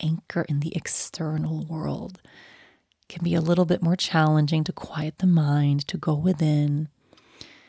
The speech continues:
So as you look around the space you're in right now, continue to deepen your inhale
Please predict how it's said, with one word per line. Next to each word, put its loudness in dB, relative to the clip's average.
So -2
as 2
you 2
look -2
around 4
the 2
space 0
you're -2
in 0
right 0
now, -2
continue 4
to -4
deepen -4
your -4
inhale 0